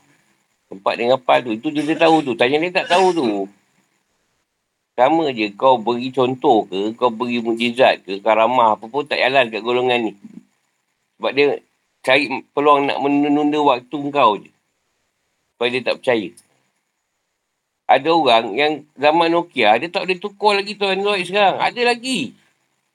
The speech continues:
Bagi saya dah, tak ada. Tetap Nokia.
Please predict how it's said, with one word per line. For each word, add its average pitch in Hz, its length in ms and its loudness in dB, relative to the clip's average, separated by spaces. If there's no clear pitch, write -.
Bagi 208 320 2
saya 196 160 0
dah, 208 240 2
tak 160 240 -2
ada. 156 160 -2
Tetap 113 400 -8
Nokia. 143 480 -4